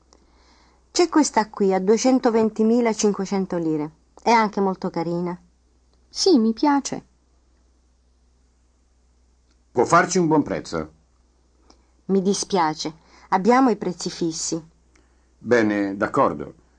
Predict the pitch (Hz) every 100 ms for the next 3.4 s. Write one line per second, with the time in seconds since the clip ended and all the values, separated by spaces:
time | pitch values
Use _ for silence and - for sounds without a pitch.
0 | _ _ _ _ _ _ 101 180 196 127
1 | 117 113 117 135 123 139 135 180 165 156
2 | - 120 156 156 147 113 139 127 - 110
3 | 107 82 - 76